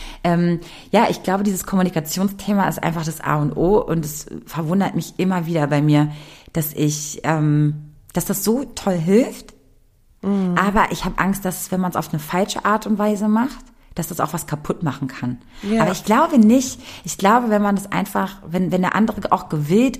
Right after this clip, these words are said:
Speaker 1: ist, zu lernen von dir, äh, gewillt ist, auch zu, zu wissen, wie's dir gefällt,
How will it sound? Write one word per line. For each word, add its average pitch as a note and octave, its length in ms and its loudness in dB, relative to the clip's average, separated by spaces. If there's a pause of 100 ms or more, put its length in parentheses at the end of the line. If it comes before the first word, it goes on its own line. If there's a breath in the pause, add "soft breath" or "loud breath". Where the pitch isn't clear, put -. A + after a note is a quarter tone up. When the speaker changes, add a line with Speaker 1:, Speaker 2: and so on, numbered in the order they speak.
Speaker 1:
ist, A3 340 2
zu - 140 -4
lernen G3 640 4
von F3+ 300 -4
dir, F3+ 420 2 (400 loud breath)
äh, C#3+ 400 0
gewillt D#3 420 0
ist, - 200 -8
auch D3 100 -8
zu, - 220 -8 (180)
zu C3+ 220 -8
wissen, A#3 440 2
wie's D3+ 300 -6
dir D3 220 0
gefällt, C3 880 -2